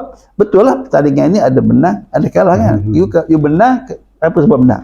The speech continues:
Speaker 2: Hmm.
Speaker 1: You kalah, kenapa sebab kalah? Dia ada sebab dia, kan.
Speaker 2: Yalah.
Speaker 1: Jadi,
Speaker 2: Hmm.
Speaker 1: tetapi, kalau, uh, ringkas yang, yang, yang katakan tadi,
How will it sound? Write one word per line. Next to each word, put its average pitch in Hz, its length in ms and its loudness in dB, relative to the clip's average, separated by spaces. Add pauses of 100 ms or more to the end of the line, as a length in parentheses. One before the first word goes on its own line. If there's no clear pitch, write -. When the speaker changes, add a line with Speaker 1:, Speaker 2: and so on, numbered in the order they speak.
(140)
Speaker 2:
Hmm. 92 260 -8
Speaker 1:
You - 120 0
kalah, 240 500 0
kenapa 254 300 -2
sebab 170 220 -4
kalah? 139 200 0
Dia 156 120 2
ada 170 120 0
sebab 160 240 0
dia, 151 100 0
kan. 127 180 0 (120)
Speaker 2:
Yalah. 110 280 -2 (140)
Speaker 1:
Jadi, 185 240 2
Speaker 2:
Hmm. - 120 -4
Speaker 1:
tetapi, 214 440 2 (400)
kalau, 147 260 -2
uh, 135 240 2 (460)
ringkas 175 380 0
yang, 165 180 2 (120)
yang, 147 200 2 (100)
yang 143 140 2
katakan 139 360 0
tadi, 147 200 0